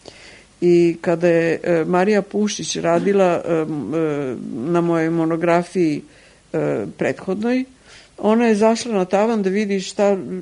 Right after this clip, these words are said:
sve tamo može da se nađe, jer sam ja imala običaj da nešto od sebe sakrijem, da,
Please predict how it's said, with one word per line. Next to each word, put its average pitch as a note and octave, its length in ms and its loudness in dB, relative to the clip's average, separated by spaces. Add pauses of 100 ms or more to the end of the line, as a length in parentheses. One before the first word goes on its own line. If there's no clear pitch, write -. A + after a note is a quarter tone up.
(140)
sve F#3+ 180 -2
tamo F#3 280 0
može E3 320 -4
da D3 120 -8
se D3 160 -8
nađe, C#3+ 340 -4
jer G3 120 -2
sam F3+ 220 -4
ja F3+ 100 0
imala F3 280 0
običaj E3+ 360 -2
da E3 140 -2
nešto E3+ 320 -4
od E3+ 120 -6
sebe F3 300 0
sakrijem, F#3 640 -4 (460)
da, E3+ 260 -2